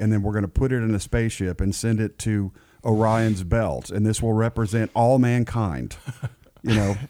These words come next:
Speaker 1: so, okay, what song do we need to write? You know, I think, and the one, I think the ones that are successful instinctually know that,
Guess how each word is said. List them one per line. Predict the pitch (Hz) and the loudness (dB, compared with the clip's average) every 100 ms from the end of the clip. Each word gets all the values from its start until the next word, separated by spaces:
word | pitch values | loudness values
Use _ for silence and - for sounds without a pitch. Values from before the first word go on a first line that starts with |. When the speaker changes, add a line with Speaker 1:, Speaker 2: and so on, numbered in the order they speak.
| - | -8
Speaker 1:
so, | - 123 107 95 | 0 2 2 0
okay, | 120 123 | -2 2
what | 107 135 | 2 2
song | 135 143 131 | 2 2 4
do | 110 | 4
we | 104 | 4
need | 101 | 4
to | 87 | 2
write? | 87 80 78 - - _ _ _ _ | 0 -2 -4 -10 -18 _ _ _ _
You | 104 | -8
know, | 110 98 92 - _ - - - - | -6 -6 -10 -14 _ -18 -18 -12 -6
I | 117 | -4
think, | 135 160 147 - - _ _ _ - | 0 2 2 0 -12 _ _ _ 2
and | 135 | 6
the | 131 | 6
one, | 143 160 | 6 4
I | |
think | 135 180 | 0 0
the | 165 | 4
ones | 156 165 151 | 6 6 6
that | |
are | 151 | 2
successful | - - 160 170 135 127 | 0 0 0 2 0 2
instinctually | 127 - 143 131 127 | 0 2 0 0 0
know | 123 131 | 2 2
that, | 127 78 - | 0 -2 -6